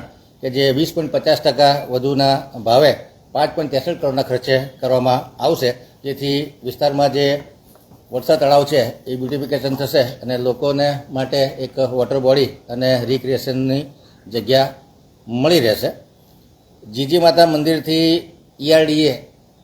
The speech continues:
થઈ અને એ બી બી સુધીના રોડ વાઇડનિંગ અને કાર્પેટિંગનું કામ છે, જે અઢાર પોઇન્ટ પંચોતેર ટકાના,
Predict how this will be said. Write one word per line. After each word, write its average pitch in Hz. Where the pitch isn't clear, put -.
થઈ 165
અને 143
એ 139
બી 156
બી 160
સુધીના 147
રોડ 143
વાઇડનિંગ 139
અને 135
કાર્પેટિંગનું 131
કામ 131
છે, 139
જે 127
અઢાર 131
પોઇન્ટ 131
પંચોતેર 123
ટકાના, 127